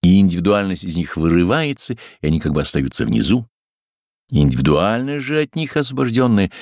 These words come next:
погружается в сияние кристаллических отложений, собранных в чаше. Полнота освобождения зависит от быстроты устремленного продвижения.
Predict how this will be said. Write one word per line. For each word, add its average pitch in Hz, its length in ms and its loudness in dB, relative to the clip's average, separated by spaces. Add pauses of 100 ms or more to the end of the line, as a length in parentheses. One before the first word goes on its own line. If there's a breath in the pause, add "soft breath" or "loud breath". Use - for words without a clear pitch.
(140)
погружается 85 600 0
в - 60 -10
сияние 87 420 0
кристаллических 80 840 -2
отложений, 92 540 0
собранных 123 440 -2
в - 20 -14
чаше. - 380 -6 (1160)
Полнота 117 640 0
освобождения 123 800 0
зависит 73 400 -4
от 82 100 -2
быстроты 85 540 0
устремленного 85 680 2
продвижения. 71 540 -4